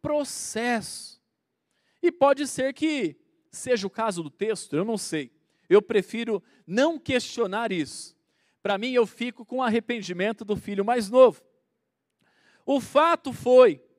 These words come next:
que o filho mais novo colocou o seu pensamento, o seu sentimento em ação. Ele foi para o pai. E isso deve chamar a nossa atenção.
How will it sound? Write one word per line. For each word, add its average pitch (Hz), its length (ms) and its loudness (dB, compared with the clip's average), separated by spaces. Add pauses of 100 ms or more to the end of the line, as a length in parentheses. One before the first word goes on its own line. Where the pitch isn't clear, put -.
(600)
que 240 140 -4
o 233 60 2
filho 254 400 -2
mais 240 320 0
novo 220 360 4
colocou 226 440 0
o 214 60 -8
seu 226 220 -2
pensamento, 226 920 -6 (640)
o - 80 -20
seu 226 240 4
sentimento 226 880 -2 (920)
em 190 160 -4
ação. 143 460 -6 (1300)
Ele 160 240 -6
foi 214 560 -2
para 180 500 -12
o 160 60 -10
pai. 117 440 -10 (1400)
E 151 260 -4
isso 185 380 -4
deve 170 520 0
chamar 202 540 -6
a 175 60 -4
nossa 147 300 -6
atenção. 131 540 -8